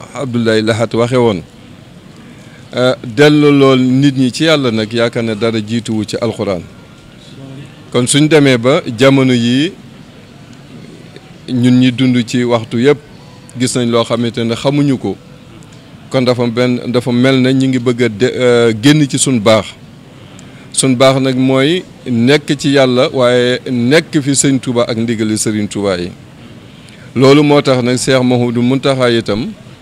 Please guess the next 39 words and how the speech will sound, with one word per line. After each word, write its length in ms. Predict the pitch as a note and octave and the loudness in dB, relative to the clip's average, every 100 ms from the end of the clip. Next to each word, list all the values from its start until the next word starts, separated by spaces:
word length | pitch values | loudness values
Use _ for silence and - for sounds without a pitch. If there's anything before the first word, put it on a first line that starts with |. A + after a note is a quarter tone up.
| - - - | -20 -20 -4
bi 120 | A#2+ | 2
mu 80 | D3 | 4
yëgee 320 | E3 D#3 D3 | 4 6 4
loolu, 340 | B2+ A2 A2+ G3 F3 - - | 4 2 0 -6 -14 -20 -10
mu 200 | A#2+ A#2+ | -6 -2
daal 180 | A#2+ A#2+ | 0 0
di 80 | A#2+ | 0
ñuy 160 | A#2+ | -2
bëgg 220 | A#2 B2 A#2+ | 0 -2 -2
a 60 | |
delloo 340 | A2 A#2+ A#2 A#2 | -2 -2 0 -2
ñun 300 | A2+ A2+ A#2 | -2 -2 2
ñëpp 160 | G3 - - - | 2 0 -10 -10
fañ 360 | - C#3+ C3+ | -2 0 2
war 160 | B2+ A#2+ | 0 -2
a, 120 | A2 | -2
fa-, 220 | - C3+ | -2 -2
fañ, 280 | A#2+ C3+ C#3 | 0 -2 0
fañ 180 | - E3 E3+ | 0 2 4
nekkoon, 400 | D3+ B2+ A2+ - - - - | 2 0 -2 -4 -16 -20 -6
te 80 | B2 | -2
mooy 240 | B2 A#2 | 0 0
nekk 340 | A#2 A#2+ - B2 | 0 -2 -2 -4
ci 100 | A#2+ | -2
Yàlla, 240 | A2+ G#2+ | -2 -2
nekk 280 | G#2+ G#2+ G2+ - | -2 -4 -6 -8
ci 80 | |
ndigali 340 | G#2+ G2+ G2 G2 | -6 -4 -4 -6
Sëriñ 300 | - G2+ F#2 | -6 -6 -6
Touba 260 | F#2 F2 | -6 -6
yi. 60 | E2 - - - - - | -6 -12 -20 -20 -18 -4
Kon 120 | A#2 A2+ | -2 0
loolu 220 | B2 C#3+ | 0 0
moo 160 | C#3+ | -2
tax 200 | B2+ C3+ - - - - - - | -2 -4 -6 -20 -20 -20 -20 -8
mu 380 | A2 A#2+ B2+ B2+ B2 | -2 0 0 -2 -4
santaane 500 | B2 C3+ C#3 C3 A#2+ | -2 0 2 2 2
bis 240 | B2 B2 | 0 0
bi. 160 | A2 | -2